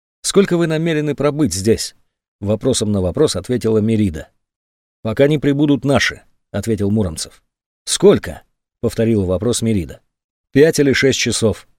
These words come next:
сказал Муромцев. "Может, семь". Женщина ничего не сказала, даже выражение её лица не поменялось.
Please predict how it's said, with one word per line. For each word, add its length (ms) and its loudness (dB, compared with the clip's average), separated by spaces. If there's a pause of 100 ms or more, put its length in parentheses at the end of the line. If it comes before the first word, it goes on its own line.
(160)
сказал 360 0
Муромцев. 560 -2 (340)
"Может, 340 2
семь". 340 -6 (560)
Женщина 440 2
ничего 440 2
не 100 4
сказала, 520 4
даже 260 4
выражение 480 2
её 140 2
лица 320 0
не 100 0
поменялось. 680 0